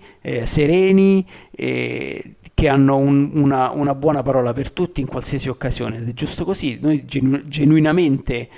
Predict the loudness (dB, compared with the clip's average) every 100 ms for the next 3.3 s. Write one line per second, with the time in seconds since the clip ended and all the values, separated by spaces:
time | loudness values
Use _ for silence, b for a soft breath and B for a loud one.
0 | B -6 -2 0 0 0 -4 -6 -4 -4
1 | -4 -2 0 0 0 -2 -2 -4 -4 -2
2 | -2 -2 -10 -6 -2 -2 -2 -4 -6 -6
3 | -4 -2